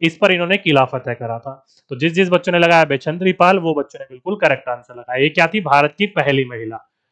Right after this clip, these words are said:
ठीक है, अगला क्वेश्चन। निम्नलिखित में से कौन सा या से कथन मणिपुर के संबंध में सही है?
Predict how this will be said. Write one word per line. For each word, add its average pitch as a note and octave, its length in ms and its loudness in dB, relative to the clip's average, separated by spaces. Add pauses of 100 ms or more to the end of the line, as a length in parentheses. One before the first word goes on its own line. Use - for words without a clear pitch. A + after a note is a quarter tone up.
(180)
ठीक D#3 140 -2
है, B3 220 0 (540)
अगला D#3+ 220 6
क्वेश्चन। - 400 -10 (540)
निम्नलिखित F#3+ 600 0
में G#3+ 140 0
से G3 240 2
कौन G3 340 2
सा D3 380 2
या D3 140 2
से D#3+ 360 0
कथन F#3 360 0
मणिपुर G3 460 -2
के G3 120 -2
संबंध D#3 400 -2
में E3+ 120 -6
सही B2+ 340 -16
है? A2 180 -18